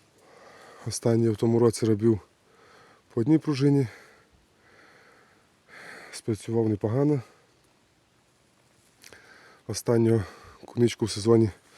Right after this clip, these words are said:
якраз я взяв тоді на саморобний капканчик з однією пружиною. Спрацював якісно.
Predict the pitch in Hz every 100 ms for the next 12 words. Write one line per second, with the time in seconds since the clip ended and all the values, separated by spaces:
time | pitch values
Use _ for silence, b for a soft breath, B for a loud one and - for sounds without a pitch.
0 | B B B - 107 120 117 113 104 117
1 | 113 107 107 - B B B B B B
2 | B B B 110 - 110 117 123 110 98
3 | 110 135 123 113 104 107 110 107 117 113
4 | 143 135 104 B B _ b b b b
5 | b b b - - 101 120 113 110 101
6 | 104 - 92